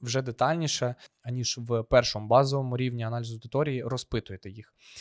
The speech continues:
І плюс каздев на десять клієнтів. Це додатковий, бачите, до того першого базового рівня, і у вас виходить ось такий поглиблений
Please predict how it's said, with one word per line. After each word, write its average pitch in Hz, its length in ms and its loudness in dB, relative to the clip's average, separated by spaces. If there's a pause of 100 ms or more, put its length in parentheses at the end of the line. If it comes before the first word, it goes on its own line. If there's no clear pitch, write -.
(160)
І 147 60 0
плюс 185 260 2
каздев 147 420 2
на 117 60 -2
десять 123 300 -2
клієнтів. 104 640 -8 (180)
Це 120 520 -2 (120)
додатковий, 131 600 2
бачите, 117 400 0
до 110 540 -4
того 117 240 0
першого 117 360 -2
базового 117 360 0
рівня, 170 420 -4 (220)
і 139 80 -10
у 123 40 -6
вас 156 260 0
виходить 147 420 2
ось 113 140 -2
такий - 240 -4
поглиблений 127 720 -2